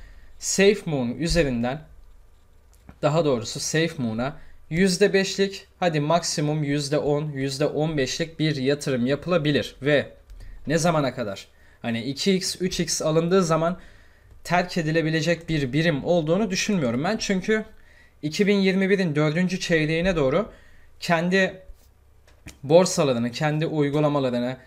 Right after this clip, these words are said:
kendi oyunlarını, kendi N F T pazarlarını oturtmak gibi bir hedefe sahipler. Ve çok ciddi sayıda, çok ciddi rakamlarda ellerindeki tokenları yakıyorlar. Yani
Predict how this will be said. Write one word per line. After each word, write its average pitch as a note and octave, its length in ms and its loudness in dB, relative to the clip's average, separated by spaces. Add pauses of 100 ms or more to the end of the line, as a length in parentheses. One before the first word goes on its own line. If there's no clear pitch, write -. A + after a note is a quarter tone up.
(180)
kendi D#3 340 0
oyunlarını, C#3+ 800 0
kendi D3+ 540 -2
N D#3 100 0
F D#3 100 -8
T E3+ 260 -4
pazarlarını C3+ 720 -2 (520)
oturtmak F3 600 -4
gibi E3+ 220 -2
bir F#3 260 -2
hedefe E3 480 2
sahipler. B2 720 -4 (1200)
Ve F#3 160 0
çok G3 320 0
ciddi F#3 400 -2
sayıda, C3 480 -2
çok E3 280 -2
ciddi C#3+ 380 -4
rakamlarda D#3 720 0 (460)
ellerindeki E3+ 680 2
tokenları E3+ 440 0
yakıyorlar. E3+ 500 2
Yani C#3 380 0